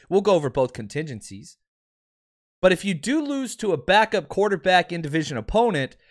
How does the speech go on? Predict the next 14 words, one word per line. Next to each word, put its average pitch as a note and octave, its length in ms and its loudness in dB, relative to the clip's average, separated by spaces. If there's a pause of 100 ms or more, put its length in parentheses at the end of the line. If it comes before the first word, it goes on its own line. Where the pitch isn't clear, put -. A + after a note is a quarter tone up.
(280)
that's G3 500 0
where A3 280 2
it F#3+ 100 -6
kinda F3+ 260 -4
gets D#3 280 -6
to - 40 -12
the C#3+ 80 -2
point, D3 240 -6
like, C3+ 220 -2
okay, C3+ 420 -2 (240)
we, A#2+ 380 -4
we F3 180 -4
need G3+ 320 -4
to D3+ 540 0